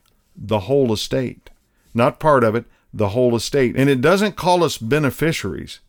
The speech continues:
It calls us joint heirs, meaning that we have that. So why are we not taking advantage of it? Well, in most cases, the reason that we don't take advantage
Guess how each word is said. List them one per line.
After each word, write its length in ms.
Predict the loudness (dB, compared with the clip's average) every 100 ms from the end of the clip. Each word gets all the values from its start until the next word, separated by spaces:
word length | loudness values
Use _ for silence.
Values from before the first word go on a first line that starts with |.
| _ _
It 220 | -2 -2
calls 400 | -4 -2 0 0 -2
us 200 | -4 -8
joint 540 | -6 -2 0 0 -4
heirs, 640 | -6 -4 -4 -8 -14 -20 -20 _ _ _ -4
meaning 600 | 2 4 4 4 2 -2
that 260 | 0 0 2
we 200 | 0 0
have 300 | -2 -4 -6
that. 280 | -8 -10 -18 _ _ _ _ _ _ _
So 440 | -4 4 6 4 -2 _ _
why 240 | -12 -2 0
are 120 | 2
we 120 | 2
not 220 | 2 0
taking 380 | 0 -2 0 0
advantage 480 | 0 2 0 0 0
of 160 | -4 -4
it? 100 | 0
Well, 220 | 0 2
in 240 | 0 0
most 420 | 2 2 2 -2
cases, 500 | -2 0 0 -2 -2
the 100 | -2
reason 400 | -2 -2 -2 -2
that 160 | -2 -2
we 120 | -2
don't 460 | -2 0 0 -2 -6
take 260 | -6 -4
advantage 720 | -6 -2 0 0 -4 -8 -12